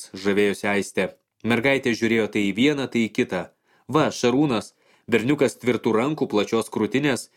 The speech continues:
ilgi plaukai, suveržti povandeninės kaukės guma, dailiai glaudžiasi prie galvos.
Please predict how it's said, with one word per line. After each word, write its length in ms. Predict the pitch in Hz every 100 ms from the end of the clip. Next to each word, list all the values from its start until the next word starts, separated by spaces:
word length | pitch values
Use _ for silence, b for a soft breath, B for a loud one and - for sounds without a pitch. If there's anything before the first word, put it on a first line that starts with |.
| b b
ilgi 220 | 139 208
plaukai, 480 | 131 104 120 151 147
suveržti 580 | - 120 123 - -
povandeninės 680 | 165 120 113 110 131 123 -
kaukės 400 | 120 117 117 104 98
guma, 320 | 104 131 151 B B
dailiai 400 | 104 131 156 131
glaudžiasi 480 | 120 127 117 107 104
prie 200 | 110 104
galvos. 520 | 104 101 95 90 -